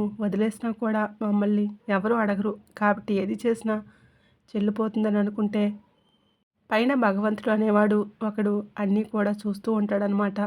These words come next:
మన వలన ఎవరూ కూడా బాధపడ్డా కూడా అది బాధ బాధే, దానికి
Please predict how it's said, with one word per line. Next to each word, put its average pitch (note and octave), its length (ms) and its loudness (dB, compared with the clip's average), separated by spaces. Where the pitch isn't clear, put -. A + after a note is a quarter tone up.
మన G3+ 180 4
వలన G#3 320 4
ఎవరూ A3+ 380 0
కూడా A3 320 4
బాధపడ్డా G#3 580 4
కూడా G3+ 340 2
అది G#3+ 280 2
బాధ G#3 340 2
బాధే, G3+ 400 2
దానికి G#3 460 0